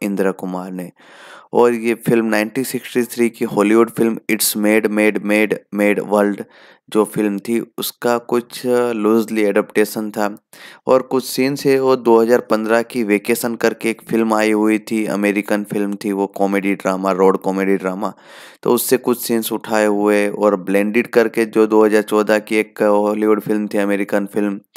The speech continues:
वो भी एक कॉमेडी, रोमांटिक कॉमेडी फिल्म थी, तो वहाँ से भी कुछ सीन्स को उन्होंने लिया हुआ है। और इस तरह से उन्होंने टोटल धमाल यानी कि धमाल थ्री का निर्माण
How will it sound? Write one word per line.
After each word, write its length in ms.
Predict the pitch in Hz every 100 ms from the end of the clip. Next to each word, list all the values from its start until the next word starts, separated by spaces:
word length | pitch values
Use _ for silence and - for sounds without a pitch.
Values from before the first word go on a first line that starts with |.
| - - - -
वो 140 | 117 120
भी 160 | 120 117
एक 120 | -
कॉमेडी, 440 | 110 110 110 110 104
रोमांटिक 400 | 104 107 110 110
कॉमेडी 300 | 104 104 104
फिल्म 280 | 107 104
थी, 140 | 104 104
तो 120 | 104
वहाँ 180 | 104 110
से 120 | 117
भी 100 | 107
कुछ 220 | 104 104
सीन्स 260 | - 101 98
को 160 | - 110
उन्होंने 400 | 98 95 95 107
लिया 320 | 117 101 98
हुआ 300 | 92 92 90
है। 140 | - - _ - - - - -
और 200 | 131 127 -
इस 200 | 127 -
तरह 220 | 117 113
से 200 | 113 117
उन्होंने 480 | 110 107 104 107 107 107 _ -
टोटल 300 | 110 110 113 110
धमाल 380 | 104 104 104
यानी 180 | 101 98
कि 120 | -
धमाल 420 | 95 98 101 101 98
थ्री 280 | - 107
का 440 | 107 - 107 110 110
निर्माण 500 | 101 95 92 92